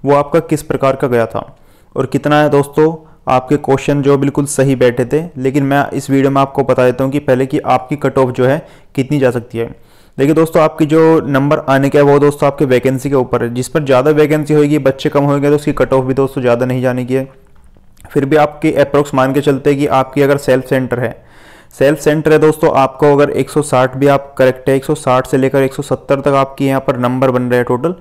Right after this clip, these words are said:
तो आपका नंबर पक्का आना है अगर आपका सेल्फ सेंटर है। तो दोस्तों एक सौ साठ से लेकर एक सौ सत्तर तक आपका यहाँ पर बन जाएगा। अगर फादर रिलेशन हो तो बिल्कुल भी टेंशन लेने की ज़रूरत नहीं, एक सौ साठ भी आपके सही है।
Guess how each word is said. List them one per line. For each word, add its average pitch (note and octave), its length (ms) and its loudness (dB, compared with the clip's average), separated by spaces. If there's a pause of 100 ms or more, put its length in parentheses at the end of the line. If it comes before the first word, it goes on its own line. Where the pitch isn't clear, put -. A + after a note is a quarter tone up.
(360)
तो E3 60 0
आपका C3 500 0
नंबर C#3 420 0 (240)
पक्का - 300 -2
आना B2+ 240 2
है C#3 60 2
अगर C#3 200 2
आपका C#3 200 -2
सेल्फ C3+ 340 0
सेंटर A#2+ 380 -4
है। A#2 140 -8 (500)
तो C#3 80 -2
दोस्तों C#3+ 280 0
एक - 140 -8
सौ D#3 80 -2
साठ C3 280 0
से C#3+ 100 -2
लेकर C#3 260 2
एक C#3 100 0
सौ D3+ 100 -4
सत्तर C3+ 400 -2
तक C3 200 0
आपका C3+ 260 0
यहाँ C3+ 120 0
पर C3 140 0
बन B2 220 -2
जाएगा। B2+ 300 2
अगर C3+ 280 2
फादर C3+ 500 0
रिलेशन D3 340 0
हो D3 100 2
तो D3 140 0
बिल्कुल C3+ 340 0
भी D3 120 2
टेंशन C#3 340 0
लेने C3+ 220 0
की C3 100 -2
ज़रूरत B2+ 220 0
नहीं, C#3 120 -2
एक C#3 60 -4
सौ D3+ 120 -2
साठ C3 340 -2
भी C3+ 80 0
आपके C#3 240 0
सही B2 280 -4
है। D3 180 -4